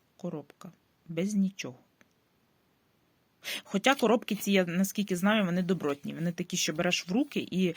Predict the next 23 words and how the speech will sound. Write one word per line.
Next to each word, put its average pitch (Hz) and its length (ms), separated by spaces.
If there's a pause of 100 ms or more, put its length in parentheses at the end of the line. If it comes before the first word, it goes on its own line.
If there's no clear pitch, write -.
(300)
е, 175 100
отримуєш 185 500
задоволення 170 640
від, 151 160 (120)
е, 120 120 (240)
того, 233 260
що 175 160
ти 190 100
просто 185 300
її 165 120
тримаєш 147 440
в - 20
руках. 117 340
Тому, 196 220
можливо, 147 500 (1700)
можливо, 143 480
гелі 214 380
по 208 140
сто 196 220
двадцять 185 380
дев'ять. 170 360
Ну, 269 160
от 220 100